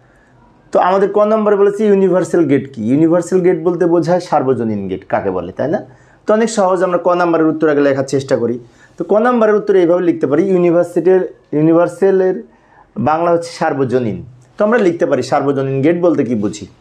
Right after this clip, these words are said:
যেমন দ্রুত লিখে দিলাম সময় সেভ করার জন্য। লক্ষ্য করি, আমরা জানি যে বিভিন্ন ধরনের গেট আছে, যেমন মৌলিক লজিক গেট, আবার সার্বজনীন লজিক গেট, বিশেষ লজিক গেট, তাই না?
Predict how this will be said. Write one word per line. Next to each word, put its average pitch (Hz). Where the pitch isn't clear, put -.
যেমন 175
দ্রুত 190
লিখে 196
দিলাম 202
সময় 175
সেভ 139
করার 104
জন্য। 104
লক্ষ্য 151
করি, 160
আমরা 175
জানি 190
যে 165
বিভিন্ন 196
ধরনের 160
গেট 110
আছে, 101
যেমন 143
মৌলিক 151
লজিক 98
গেট, -
আবার 139
সার্বজনীন 135
লজিক 98
গেট, -
বিশেষ 139
লজিক 98
গেট, 101
তাই 160
না? 381